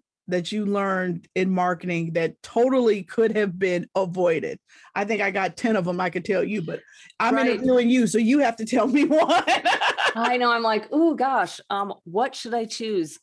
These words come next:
Speaker 2: Uh, okay, so one of them is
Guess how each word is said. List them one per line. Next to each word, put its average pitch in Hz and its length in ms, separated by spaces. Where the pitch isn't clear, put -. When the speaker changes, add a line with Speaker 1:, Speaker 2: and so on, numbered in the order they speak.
Speaker 2:
Uh, 196 380
okay, 226 240
so 214 200
one 214 240
of 302 100
them 240 200
is 185 560